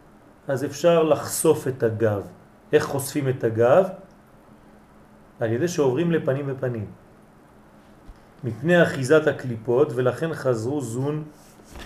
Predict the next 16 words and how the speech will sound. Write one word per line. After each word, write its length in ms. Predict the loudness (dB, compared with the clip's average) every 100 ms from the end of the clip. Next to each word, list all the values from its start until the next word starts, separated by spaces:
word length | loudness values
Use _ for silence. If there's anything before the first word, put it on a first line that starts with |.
| -10
פנים 280 | -8 -6 -6
בפנים. 360 | -6 -10 -12 -16 -20 -20 -20 -20 -20 -20 -20 -20 -20 -20 -20 -20 -20 -20 -20
שערי 420 | -8 -2 2 2
מאמרי 640 | 2 0 -2 -2 -2 0 0
רשב"י. 380 | -2 -4 -8 -8 -12 -20 -20 -20 -20 -20 -12
זאת 140 | -8 -6
אומרת, 420 | -2 0 0 -4 -12 -20 -20 -16
זה 240 | -2 2
האריזה, 340 | 2 0 -2 -6
כל 120 | -6 -8
מה 100 | -8
שקראנו 460 | -8 -8 -8 -10 -14
פה. 60 | -18 -20 -20 -20 -20 -20 -20 -20 -12
בשאר 340 | -12 0 2
מאמרי 420 | 2 -2 -2 -4 -6
רשב"י. 320 | -8 -12